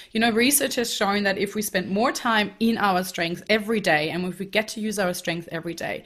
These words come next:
that we are way less stressed, we're happier in life, we're more productive, and hence also more successful because things just come easier to us and we have more energy to put into these things. And in return, you will have more energy for every aspect of your life.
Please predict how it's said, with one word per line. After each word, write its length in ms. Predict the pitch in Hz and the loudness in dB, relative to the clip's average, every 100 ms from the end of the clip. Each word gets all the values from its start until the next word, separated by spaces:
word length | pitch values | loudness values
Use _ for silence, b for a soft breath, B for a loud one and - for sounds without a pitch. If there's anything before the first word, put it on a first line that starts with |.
| B B B | B B B
that 160 | - | -2
we 140 | 208 202 | 2 2
are 60 | 190 | 4
way 220 | 196 226 | 4 4
less 180 | 233 226 | 4 2
stressed, 420 | - 165 170 - | 2 2 0 -2
we're 140 | 175 | -2
happier 320 | 180 202 214 | -2 -2 0
in 120 | 208 202 | 0 2
life, 360 | 165 165 170 | 2 2 0
we're 100 | 190 | 0
more 240 | 190 196 190 | 2 2 0
productive, 720 | - 190 175 - 302 453 - B B | -2 -4 -4 -4 -4 -4 -6 B B
and 140 | 208 208 | -2 0
hence 280 | 247 262 | 2 2
also 300 | 262 247 262 | 0 -2 0
more 220 | 247 208 202 | 0 0 -2
successful 640 | 185 - 285 - 156 - | -4 -2 -2 -2 -6 -10
because 280 | - 208 196 | -10 -8 -6
things 260 | - 208 202 | -4 -6 -4
just 240 | 208 202 | -8 -6
come 200 | 185 185 | -6 -4
easier 280 | 185 156 165 | -4 -4 -8
to 160 | - | -4
us 240 | 190 202 - B B | -4 -4 -8 B B
and 100 | - | -2
we 60 | 226 | 2
have 160 | 262 240 | 2 2
more 160 | 240 - | 2 4
energy 420 | 254 339 185 170 | 4 4 2 0
to 160 | 170 202 | -2 -4
put 240 | - 208 | -2 -2
into 300 | 160 160 156 | -2 -6 -10
these 180 | - - | -12 -16
things. 320 | - - - - | -16 -16 -10 0
And 260 | 185 185 B B - | 2 2 B B 0
in 140 | 220 | 2
return, 340 | 214 214 226 | 2 2 4
you 80 | 233 | 4
will 80 | 220 | 2
have 160 | 214 208 | 2 0
more 180 | 196 - | -2 0
energy 340 | 202 214 208 | 0 0 -4
for 120 | 190 | -6
every 240 | 175 175 190 | -8 -6 -4
aspect 440 | 202 - 180 185 | -6 -6 -8 -6
of 160 | 175 - | -10 -8
your 100 | 170 | -4
life. 380 | 185 165 - | -2 -4 -6